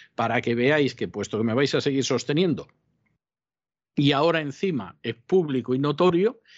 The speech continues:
pues bueno, lo que voy a hacer es que os voy a poner un par de presos en libertad. Os voy a poner en libertad a Gustavo Cárdenas, que era el antiguo gerente de Citgo, que era la filial en Estados Unidos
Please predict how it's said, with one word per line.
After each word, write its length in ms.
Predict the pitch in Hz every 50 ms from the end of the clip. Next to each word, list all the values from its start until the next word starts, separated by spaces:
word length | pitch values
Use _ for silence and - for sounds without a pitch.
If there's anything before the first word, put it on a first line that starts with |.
| - - - _
pues 140 | - 113
bueno, 380 | 117 147 151 143 117 101 95 -
lo 380 | - 104 113 110 110 107 - -
que 400 | - - 120 117 117 120 120 120
voy 200 | 113 143 156 151
a 40 | 147
hacer 240 | 151 - 165 165 170
es 100 | 147 -
que 100 | - 135
os 120 | 123 120
voy 140 | 139 156 156
a 60 | 147
poner 380 | 151 143 135 151 156 160 - _ -
un 240 | 117 127 131 120 -
par 260 | - 143 147 151 131
de 140 | 120 104 95
presos 800 | - _ 131 135 131 - - - 139 139 139 - - - _ _ _
en 180 | - 147 143 127
libertad. 380 | 117 95 82 78 - _ - - - _ _ _ _ _ _ _ _ _ _
Os 100 | _ 107
voy 120 | 117 131 139
a 120 | 135 -
poner 200 | 143 131 135 139
en 80 | 131 127
libertad 500 | 127 120 120 120 - - 175 160 139 - -
a 100 | 90 92
Gustavo 540 | 90 92 98 - - - 120 120 117 120 -
Cárdenas, 560 | - 180 180 175 165 170 180 208 214 208 -
que 120 | - -
era 100 | - -
el 80 | 107 107
antiguo 680 | 101 104 104 107 - 120 117 110 117 120 123 127 120 - - - _ _
gerente 600 | - - - 123 127 139 135 135 123 117 - 123
de 140 | 113 127 123
Citgo, 580 | - - 190 170 147 - 135 165 202 - - _ _ _
que 120 | - 104
era 160 | 104 113 117
la 160 | 123 113 101 -
filial 720 | - - 95 95 104 113 120 123 123 131 131 135 - - _
en 180 | - 92 90 90
Estados 480 | 92 - - 123 120 117 117 110 -
Unidos 540 | 117 127 143 156 165 139 107 92 76 - -